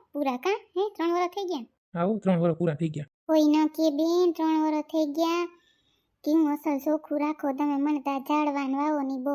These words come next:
Speaker 1: ગમે હો, કેવા અસલ છે. એટલે જ ને. આપણે જે બેઠા તા ને, ઈ ખાલી ઝીણકો બેઠક રૂમ છે ને હજી છે ને મોટો હોલ છે. આમ આગળ જઈએ ને ઈ હોલમાંથી તઈ. હાલે, ઈ તો જોઈ લઈએ, કા?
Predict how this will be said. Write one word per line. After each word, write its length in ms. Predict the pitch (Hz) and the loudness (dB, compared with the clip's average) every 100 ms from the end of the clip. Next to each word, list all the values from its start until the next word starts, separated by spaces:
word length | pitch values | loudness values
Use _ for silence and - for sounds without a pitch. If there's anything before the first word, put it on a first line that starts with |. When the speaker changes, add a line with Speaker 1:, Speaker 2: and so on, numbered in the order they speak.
| 269 | -4
Speaker 1:
ગમે 260 | 247 262 294 | -4 -2 -2
હો, 80 | |
કેવા 400 | 294 294 285 262 | -2 -2 -2 -4
અસલ 260 | 262 277 262 | -6 -8 -10
છે. 160 | 262 269 262 _ - | -10 -12 -14 _ -6
એટલે 220 | 302 302 | -4 -2
જ 80 | 277 | -2
ને. 120 | 240 - _ _ _ _ | -4 -6 _ _ _ _
આપણે 200 | _ 359 | _ 0
જે 100 | 349 359 | 2 2
બેઠા 280 | 440 508 | 0 -2
તા 120 | 539 494 | -2 -2
ને, 80 | 415 - - | -4 -8 -8
ઈ 100 | 359 | -4
ખાલી 240 | 392 381 | 0 2
ઝીણકો 260 | 370 392 392 | 4 4 2
બેઠક 320 | 349 392 294 | -2 -2 -4
રૂમ 140 | 262 262 | -4 -4
છે 140 | 262 | -4
ને 140 | 262 269 | -4 -4
હજી 220 | 269 359 | -2 -4
છે 60 | 480 | 0
ને 80 | 330 | 2
મોટો 260 | 339 349 277 | 2 2 0
હોલ 200 | 277 269 | 0 -2
છે. 180 | 262 247 _ | -4 -10 _
આમ 140 | 269 | -4
આગળ 220 | 294 311 302 | -2 -2 0
જઈએ 160 | 453 | 0
ને 80 | 539 | 0
ઈ 80 | 359 | 2
હોલમાંથી 380 | 339 330 311 262 | 2 0 -2 -6
તઈ. 140 | 269 247 _ _ _ | -8 -8 _ _ _
હાલે, 240 | 311 330 359 359 - - | 0 4 2 0 -12 -4
ઈ 120 | 349 349 | -2 0
તો 100 | 294 | 0
જોઈ 260 | 320 370 359 | 4 4 4
લઈએ, 200 | 294 269 | 2 0
કા? 240 | 370 | 0